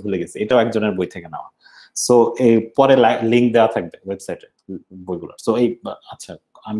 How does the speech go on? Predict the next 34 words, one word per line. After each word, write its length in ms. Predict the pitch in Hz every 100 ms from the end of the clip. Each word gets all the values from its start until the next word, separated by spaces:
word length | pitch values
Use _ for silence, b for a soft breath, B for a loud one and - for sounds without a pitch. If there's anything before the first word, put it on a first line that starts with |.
| 107
কয়টা 200 | 104 107
বাজে 140 | 101 104
আর 60 | 98
একটু 120 | - 90
দেখিনি, 240 | 80 80 80 87
দুইটা 160 | 90 85
উনিশ, 200 | 80 - 90
ওকে। 160 | 76 - _ _ B B B -
So 80 | 120 98 - -
এখন 120 | 143 160
হচ্ছে 160 | 165 165
আমরা, 140 | 147 139 - - _ -
আহ, 60 | 110
প্রথমে 240 | 139 151 147
আমরা 120 | 143 139 131
বললাম 240 | 135 143 139
যে 60 | 120 117
আমি 100 | 117 -
কি, 100 | 139 - -
কি 80 | 143
নিয়ে 120 | 143 143
কাজ 100 | 135 -
করতেছি, 300 | 135 143 151 123
আমার 140 | 117 113
অবজেক্টটা 320 | 117 123 - 123
হচ্ছে 160 | 120 117 110
আইসিএম, 360 | 110 127 123 175 - _ _ _ -
আমি 100 | 113 117
এক্সরে 260 | 117 - 123
টেলিস্কোপ 320 | 123 120 131 123
দিয়ে, 120 | 139 120
আহ, 80 | 127 -
কিভাবে 260 | 151 165 170
অবজার্ভ 240 | 160 170